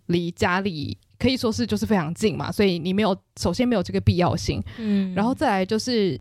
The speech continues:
Speaker 1: 目前你还算是可以接受独处跟家人相处这两件事情的平衡，所以他就没有一个很强烈的推力让你觉得说，哦，我需要去搬离家里，然后展开我自己一个人的新生活。因为我觉得这有点像是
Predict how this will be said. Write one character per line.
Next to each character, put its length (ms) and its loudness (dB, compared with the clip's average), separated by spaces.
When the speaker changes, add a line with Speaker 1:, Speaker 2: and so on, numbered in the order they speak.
Speaker 1:
目 220 2
前 180 0
你 80 0
还 200 0
算 200 2
是 80 -2
可 160 0
以 140 2
接 220 0
受 500 0
独 180 2
处 240 0
跟 220 0
家 140 2
人 100 0
相 240 0
处 220 0
这 140 2
两 140 0
件 160 2
事 80 0
情 160 -2
的 100 0
平 260 2
衡， 240 -2
所 140 2
以 20 0
他 80 -2
就 140 0
没 80 0
有 100 2
一 60 0
个 100 -4
很 220 0
强 320 2
烈 180 4
的 280 0
推 300 2
力 120 -4
让 180 0
你 80 0
觉 140 0
得 80 4
说， 180 0
哦， 120 2
我 120 2
需 140 -4
要 180 4
去 220 -2
搬 260 0
离 140 2
家 260 0
里， 140 2
然 100 -2
后 80 4
展 160 -2
开 160 0
我 160 4
自 120 -2
己 160 -2
一 80 -2
个 80 2
人 80 2
的 80 2
新 200 2
生 220 0
活。 320 0
因 100 -4
为 80 2
我 60 0
觉 80 -4
得 60 -4
这 100 -2
有 100 2
点 140 0
像 160 2
是 160 2